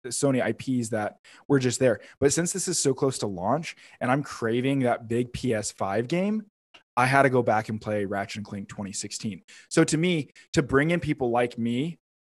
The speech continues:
who aren't just playing this because it's, has association with the P S five. I think you need to, like, have these, all the elements. It needs to be a fully rounded out game beyond just gameplay. It needs to be a full, like,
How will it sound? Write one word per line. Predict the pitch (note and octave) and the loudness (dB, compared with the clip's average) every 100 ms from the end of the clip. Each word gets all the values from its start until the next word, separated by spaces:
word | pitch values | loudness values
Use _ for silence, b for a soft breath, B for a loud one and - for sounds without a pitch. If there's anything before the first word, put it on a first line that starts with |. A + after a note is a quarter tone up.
| _ _ - | _ _ 0
who | D3 C#3 C3 C#3 | 4 4 2 0
aren't | C#3 C#3+ | -2 0
just | C3 A#2 - _ - | -2 -4 -10 _ -8
playing | B2+ A#2+ | -4 -2
this | A#2+ - | -2 -4
because | A2 A#2 A2+ | -6 -4 -6
it's, | - - | -8 -10
has | A#2+ A#2 | -6 -4
association | A#2 - A#2 A2+ A2+ B2 | -4 -4 -4 -4 -4 -4
with | A#2 | -8
the | |
P | A2 A#2+ | -6 -4
S | A2+ | -4
five. | - A#2+ D3 - b b - | -4 -2 -2 -4 b b 0
I | C3+ | 0
think | - E3 E3 - - | 2 -2 -2 -12 -10
you | B2+ C3 | -4 0
need | C3 | 2
to, | C3 - | 2 0
like, | A#2+ A2+ | -4 -2
have | A2+ C3 | 2 2
these, | C3 C3+ B2+ - | 2 0 -2 2
all | C3+ D#3 | 6 6
the | E3+ | 4
elements. | C3+ A#2 G#2 | -2 -4 -4
It | C#3 | -4
needs | C3+ | 0
to | D3+ | 0
be | |
a | C3+ | 0
fully | C#3 C#3 C#3 | 0 0 2
rounded | A#2+ B2 A2+ | 0 0 0
out | G#2+ - | -2 -6
game | A2+ A2+ A2 G2+ G#2 - b b | -6 -2 -2 -4 -8 -12 b b
beyond | C3 B2+ C3 | 4 6 4
just | A#2 A2 - | 2 -2 -4
gameplay. | G#2 G#2 F#2 D#2 | -6 -6 -10 -6
It | A2+ | -2
needs | C3+ - | -2 -2
to | |
be | B2+ A#2+ A#2 b b b | -2 -2 -4 b b b
a | A#2+ | -4
full, | - - C3 B2+ A#2+ A#2 - b b | -4 2 6 8 8 6 0 b b
like, | A#2+ A2+ | 0 0